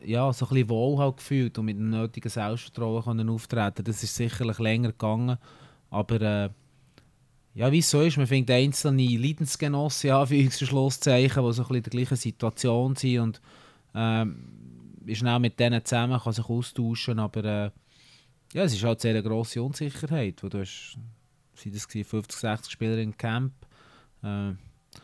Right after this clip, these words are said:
wo, wenn es anfängt und, und dann ist vielleicht ein oder zwei Plätze, wo, wo offen sind, der Rest ist eigentlich besetzt mit, mit, mit Vet-, Veteranen und ja, das ist so ein bisschen, das sind Mindgames, oder? Und das ist, glaub,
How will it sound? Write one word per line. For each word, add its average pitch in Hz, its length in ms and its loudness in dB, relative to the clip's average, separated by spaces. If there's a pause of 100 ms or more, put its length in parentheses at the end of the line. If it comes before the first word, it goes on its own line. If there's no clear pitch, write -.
(200)
wo, 67 420 -4
wenn 107 120 -6
es 104 120 -4
anfängt 117 680 0
und, 104 280 -4
und 107 160 -4
dann 107 120 0
ist 104 80 -4
vielleicht 107 280 -6
ein 104 160 -4
oder 104 140 -6
zwei 107 160 -6
Plätze, 110 460 -8
wo, 101 200 -8
wo 110 160 -6
offen 117 240 -10
sind, 110 160 -6
der 95 200 -6
Rest 107 160 -10
ist 107 100 -10
eigentlich 104 240 -8
besetzt 107 420 -8
mit, - 240 -12
mit, 104 260 -8
mit 98 200 -8
Vet-, 98 180 -6 (160)
Veteranen 104 800 -6
und 98 160 -8 (1080)
ja, 123 240 0
das 139 240 -4
ist - 140 -4
so 139 100 0
ein - 60 -2
bisschen, 135 320 2
das - 260 -16
sind 123 180 -2
Mindgames, 120 720 0
oder? 110 260 -6
Und 104 240 -8
das 107 80 -10
ist, - 80 -16
glaub, 107 360 -6